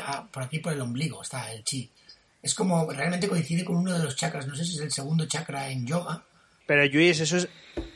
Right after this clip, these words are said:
Speaker 2: Perdona que te interrumpa,
Speaker 1: Dime.
Speaker 2: es un poco también, eh,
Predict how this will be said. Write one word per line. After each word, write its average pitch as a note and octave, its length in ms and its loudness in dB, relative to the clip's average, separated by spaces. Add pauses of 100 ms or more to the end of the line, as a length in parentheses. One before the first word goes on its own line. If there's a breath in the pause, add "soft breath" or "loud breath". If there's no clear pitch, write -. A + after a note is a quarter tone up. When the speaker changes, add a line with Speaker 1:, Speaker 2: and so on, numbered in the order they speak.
(240 loud breath)
Speaker 2:
Perdona C3+ 360 4
que D3+ 100 4
te D3 60 -2
interrumpa, D3+ 420 4
Speaker 1:
Dime. D#3 120 6
Speaker 2:
es E3 80 2
un D#3+ 60 -2
poco D#3+ 200 4
también, D#3+ 340 4 (640 soft breath)
eh, C#3 220 6